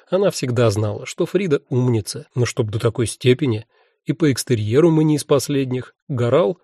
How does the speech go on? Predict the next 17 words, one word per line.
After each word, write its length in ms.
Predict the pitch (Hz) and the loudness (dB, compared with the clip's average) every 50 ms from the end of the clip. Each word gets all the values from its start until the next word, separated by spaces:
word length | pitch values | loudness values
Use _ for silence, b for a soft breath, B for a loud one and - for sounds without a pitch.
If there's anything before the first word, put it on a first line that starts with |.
| _ _ | _ _
семьдесят 480 | - - 165 175 175 - - - - 127 | -10 -6 -6 -4 -4 -4 -6 -6 -4 -2
восемь 320 | 143 190 180 - 131 117 | -4 -4 -2 -2 -2 -2
и 20 | |
восемь 360 | 107 98 107 113 110 - 120 110 | -2 -2 -4 -4 -4 -6 -6 -4
процентов 460 | 120 127 123 - 127 117 - - - | -2 -2 -2 0 -2 -4 -4 -4 -8
эталона, 560 | 127 - 123 123 120 131 127 117 117 113 b b b b b b _ | -4 0 0 2 4 4 4 4 2 0 b b b b b b _
Барс — 420 | - 113 110 120 143 151 - - - _ | -4 -2 0 0 0 -2 -4 -8 -12 _
восемьдесят 560 | 123 113 123 120 - 135 127 113 - 127 113 | -2 -2 -2 0 -2 -4 -8 -8 -8 -8 -6
девять 380 | 110 117 131 135 131 120 - - - | -4 -2 -2 -2 -2 -4 -6 -6 -4
и 120 | 135 123 | -2 0
один 460 | 123 123 113 107 123 135 117 104 92 - | 0 0 -2 -2 -2 -2 -2 -2 -2 -4
процент, 560 | - 117 113 104 - - 117 104 101 - b b b b b b b b - | -2 -2 -2 -4 -4 -4 -6 -6 -6 -8 b b b b b b b b -4
Целофузис — 720 | - 165 156 147 139 - - 196 202 180 175 170 - - _ _ - | 0 2 4 4 4 2 0 -6 -2 0 0 0 0 -4 _ _ -4
восемьдесят 580 | 127 135 180 170 - 170 156 143 - 160 127 | -2 0 0 0 -2 -4 -6 -4 -4 -4 -4
восемь 340 | 120 131 156 - - 143 139 | -2 -2 -2 -2 0 0 2
и 40 | 139 | 2
два. 360 | 123 117 127 143 139 110 | 2 4 4 4 4 4